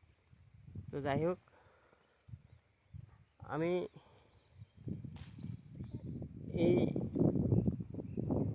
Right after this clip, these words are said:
TikTok-এ মানুষে আনন্দ বিনোদনের জন্য, বিনোদনের জন্য আসে। বিনোদন, মানুষের যখন কষ্ট থাকে না, তখন মানুষ একটু আনন্দের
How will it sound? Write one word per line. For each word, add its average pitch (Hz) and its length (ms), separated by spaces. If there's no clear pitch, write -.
TikTok-এ 220 460
মানুষে 180 320
আনন্দ 202 240
বিনোদনের 202 380
জন্য, 196 140
বিনোদনের 185 460
জন্য 190 140
আসে। 180 180
বিনোদন, 175 360
মানুষের 185 380
যখন 202 160
কষ্ট 220 160
থাকে 220 240
না, 233 60
তখন 185 280
মানুষ 190 240
একটু - 180
আনন্দের 202 260